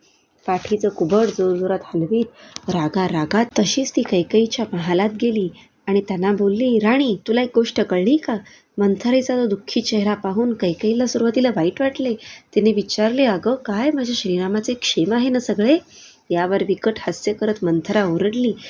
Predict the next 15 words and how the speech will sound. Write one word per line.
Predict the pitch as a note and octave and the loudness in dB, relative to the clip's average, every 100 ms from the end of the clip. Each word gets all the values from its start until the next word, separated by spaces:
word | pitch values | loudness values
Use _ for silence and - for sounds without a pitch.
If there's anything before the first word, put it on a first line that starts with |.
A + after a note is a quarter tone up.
| - - _ - | -18 -20 _ -2
"त्यांना | G3+ C4+ | 2 4
काय | D4 C#4 | 2 0
होतंय? | C4 C4 C4 - - - _ F#3+ | -2 -2 -4 -6 -20 -20 _ -2
उलट | G#3 A#3+ A3+ - | 0 0 -4 -2
त्यांचा | F#3 F#3 A3+ | 0 0 0
उद्या | G#3+ G#3 | 2 2
राज्याभिषेक | E3+ D#3+ G#3 A3 A3+ C4+ C4 | 0 -2 0 2 2 -2 0
होणार | A#3+ A3+ | 2 2
आहे. | G#3 | 0
तुला | D#3+ - - - G3+ | -2 -12 -12 -4 -2
काही | G3 | 0
वाटतंय | F#3+ D3+ - B3+ C4+ | -2 -4 -4 -2 0
का | C#4+ | 2
याचं?" | C#4 B3 A3+ F3 - _ - _ - | 0 0 -2 -2 -6 _ -20 _ -6
हे | F#3+ | 0